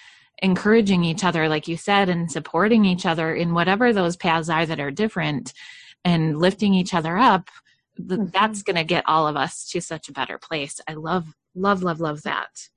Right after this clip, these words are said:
Speaker 2: Mm-hmm.
Speaker 1: Uh,
Speaker 2: Absolutely.
Speaker 1: are you, um, are you promoting your book? Do you, like, are you traveling around or s-, speaking in other places about, um, this huge project?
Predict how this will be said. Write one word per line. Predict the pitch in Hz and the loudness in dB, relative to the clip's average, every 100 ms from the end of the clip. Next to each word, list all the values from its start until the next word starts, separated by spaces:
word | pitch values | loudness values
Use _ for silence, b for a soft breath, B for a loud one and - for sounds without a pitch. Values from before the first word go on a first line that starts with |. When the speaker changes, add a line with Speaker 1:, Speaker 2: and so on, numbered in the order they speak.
| _ - | _ -4
Speaker 2:
Mm-hmm. | 202 170 208 208 208 | -4 0 0 -2 -4
Speaker 1:
Uh, | 226 | -12
Speaker 2:
Absolutely. | - 196 185 185 185 - _ _ - | -8 -6 -6 -8 -10 -14 _ _ 0
Speaker 1:
are | 208 | 4
you, | 208 196 214 220 226 240 - | 4 4 6 6 6 6 4
um, | 190 180 170 165 165 B B B - | 4 4 4 2 0 B B B 0
are | |
you | 247 247 | 2 2
promoting | - 254 208 190 208 226 | 2 6 6 6 8 8
your | 233 | 6
book? | 220 214 233 - | 6 4 2 2
Do | |
you, | 214 190 185 | 6 6 6
like, | 180 175 - - - - - | 6 4 2 -6 -12 -10 -2
are | 196 | 2
you | 185 185 | 4 4
traveling | 180 202 180 180 190 185 | 2 0 2 2 4 4
around | 185 180 190 185 190 185 | 4 4 6 4 4 4
or | 175 | 2
s-, | 180 175 | 2 -4
speaking | - - 196 220 180 | -14 -6 -6 -2 0
in | 175 | 0
other | 175 175 | 0 0
places | - 180 - 185 | 0 -2 -2 -2
about, | 190 190 185 185 - - - | 0 2 2 2 -2 -10 -4
um, | 185 175 170 165 | -2 0 -2 -4
this | 175 180 185 - - | 2 2 2 -8 -8
huge | 214 196 175 - - | 0 2 2 -2 -6
project? | 202 185 214 240 - - | -2 0 0 -2 -4 -18